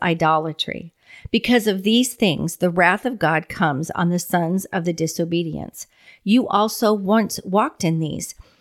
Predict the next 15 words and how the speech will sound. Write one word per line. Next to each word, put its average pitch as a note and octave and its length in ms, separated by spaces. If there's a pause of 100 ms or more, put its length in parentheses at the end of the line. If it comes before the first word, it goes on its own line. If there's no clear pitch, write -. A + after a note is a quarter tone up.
(260)
when G#3 220
you G#3+ 140
lived G3+ 360
in F3+ 260
them, - 320 (300)
but G#3+ 160
now G#3 640 (160)
you G#3+ 140
must G#3+ 260
also A3 400
put G3+ 240
away E3+ 420
all D#3+ 220
these: - 540 (280)
anger, F#3 540